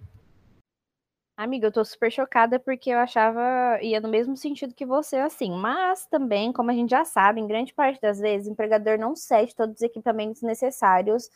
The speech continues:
pra esse trabalho remoto. Além disso, quando cedem, muitas das vezes não reembolsam o trabalhador com as despesas geradas por,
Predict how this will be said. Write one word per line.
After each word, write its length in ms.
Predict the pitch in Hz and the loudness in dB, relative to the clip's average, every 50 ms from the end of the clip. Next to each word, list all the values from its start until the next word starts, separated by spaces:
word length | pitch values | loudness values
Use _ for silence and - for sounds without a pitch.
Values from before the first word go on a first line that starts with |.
| - _ _ _ _ | -20 _ _ _ _
pra 120 | - 226 | 0 0
esse 80 | 220 - | 0 2
trabalho 340 | - 226 226 226 226 226 247 | 2 2 4 6 4 4 4
remoto. 580 | 247 233 262 294 277 240 196 180 - _ 180 _ _ _ _ _ _ | 2 0 2 4 6 6 6 4 2 _ -20 _ _ _ _ _ _
Além 320 | - 196 220 247 262 285 | -2 0 0 2 0 0
disso, 420 | 240 226 240 320 320 - - 349 330 | 0 0 -2 -4 -4 -4 -4 -4 -2
quando 300 | _ 320 294 277 285 311 | _ 0 0 0 -2 -6
cedem, 440 | - - 240 226 233 233 262 277 294 | 0 2 4 4 4 4 2 0 0
muitas 260 | 277 277 262 311 262 | -2 -2 -2 -2 -2
das 140 | 285 302 285 | -2 0 2
vezes 160 | 262 262 269 | 2 2 2
não 120 | 277 277 | 0 -2
reembolsam 540 | 294 302 311 359 302 240 214 233 - - 269 | -2 -2 -2 4 4 6 6 6 4 2 -4
o 20 | |
trabalhador 720 | 269 277 262 247 247 247 240 240 220 202 196 202 214 226 233 | -2 0 4 4 6 6 4 4 2 0 2 2 2 0 0
com 100 | - 233 | -2 -6
as 60 | 220 | -6
despesas 340 | 220 220 - 214 208 202 196 | -6 -6 -4 -4 -4 -2 -2
geradas 460 | 202 208 196 190 185 190 208 214 - | 0 2 4 6 4 4 2 -6 -12
por, 520 | _ _ 214 208 202 202 196 196 190 190 | _ _ -6 -4 -4 -4 -4 -4 -6 -8